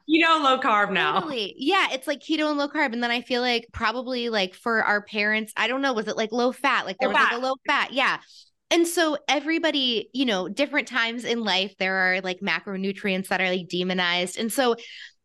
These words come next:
Speaker 2: that could be a form of restriction too. It's like, maybe I'm eating, you know, enough food, but I'm not eating,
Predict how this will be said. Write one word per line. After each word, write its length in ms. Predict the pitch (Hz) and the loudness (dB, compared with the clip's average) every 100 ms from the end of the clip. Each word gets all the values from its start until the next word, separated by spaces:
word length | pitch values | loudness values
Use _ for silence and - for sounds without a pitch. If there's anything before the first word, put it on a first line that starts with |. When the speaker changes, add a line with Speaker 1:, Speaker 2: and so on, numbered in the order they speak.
| _ - | _ -8
Speaker 2:
that 300 | 214 247 254 | 0 2 0
could 140 | - 240 | -4 -4
be 140 | 240 | -2
a 40 | 202 | -2
form 240 | 214 196 | -4 -4
of 120 | 175 | -4
restriction 500 | 180 - 180 - 165 | -6 -4 -4 -2 -4
too. 320 | 170 233 180 | -2 0 0
It's 180 | 151 - | 0 0
like, 160 | 196 190 | -2 0
maybe 540 | 196 208 226 220 214 | 0 0 0 0 0
I'm 300 | - 185 175 160 - | 0 -2 -2 -6 -4
eating, 500 | 208 190 170 156 151 _ _ _ | -2 0 -2 -6 -12 _ _ _
you 140 | - 214 | 0 2
know, 300 | 156 151 - _ _ _ - | 2 -2 -8 _ _ _ -4
enough 560 | 196 185 185 185 - | -2 0 -2 -4 -10
food, 400 | - 269 214 185 | -2 0 2 0
but 100 | 190 | 0
I'm 220 | 190 185 180 | 0 -2 -2
not 220 | 180 180 | -2 -2
eating, 420 | 190 180 180 180 | -4 -4 -4 -8